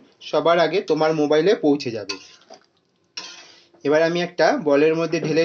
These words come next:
নেব, আর গরম ভাতের সঙ্গে খুব সুন্দর যাবে এই মেথি চিকেন। আপনারা যদি বাড়িতে মালাই থাকে তাহলে উপর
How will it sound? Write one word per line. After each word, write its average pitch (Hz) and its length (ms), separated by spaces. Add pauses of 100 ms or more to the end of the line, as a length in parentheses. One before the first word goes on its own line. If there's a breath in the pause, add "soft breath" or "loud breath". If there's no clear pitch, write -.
নেব, 147 120 (220)
আর 139 80 (140)
গরম 147 240 (100)
ভাতের 131 340
সঙ্গে 165 280 (500 loud breath)
খুব - 140 (100)
সুন্দর 156 320 (140)
যাবে 143 240 (340)
এই 240 80 (920)
মেথি 143 280 (120)
চিকেন। 117 320 (500 loud breath)
আপনারা 170 280 (100)
যদি 180 220
বাড়িতে 160 280 (120)
মালাই 147 360
থাকে 175 200 (100)
তাহলে 151 220
উপর 160 140